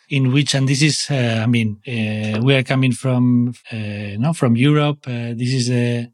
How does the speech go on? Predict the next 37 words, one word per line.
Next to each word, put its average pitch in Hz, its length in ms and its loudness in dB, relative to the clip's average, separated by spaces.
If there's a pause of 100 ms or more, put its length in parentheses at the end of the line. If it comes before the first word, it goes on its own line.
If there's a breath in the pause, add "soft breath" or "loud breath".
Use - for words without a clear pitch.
no, 147 200 0
like 120 260 0
Columbus, 131 520 2
which 127 200 -2
is 123 60 0
a 120 40 2
dif-, 120 240 0
different 139 320 0
environment. 135 520 0
But 135 100 0
on, 127 280 -2
on 143 140 -2
the 139 160 2
other 156 160 0
side, 156 220 -2
there 147 80 2
is 143 180 -2
always 139 340 -2
there, 135 200 0
like, 131 140 -2
the 120 60 0
human 135 380 0
condition 127 800 -2
of, 147 480 -4
uh, 123 260 0
no, 143 160 2
the 135 160 2
need 147 340 2
of 131 140 -2
social 127 420 -2
spaces, 127 600 -2
the 123 120 2
need 131 300 0
of, 127 320 -2
uh, 120 260 0
being 139 320 2
outdoors, 131 720 0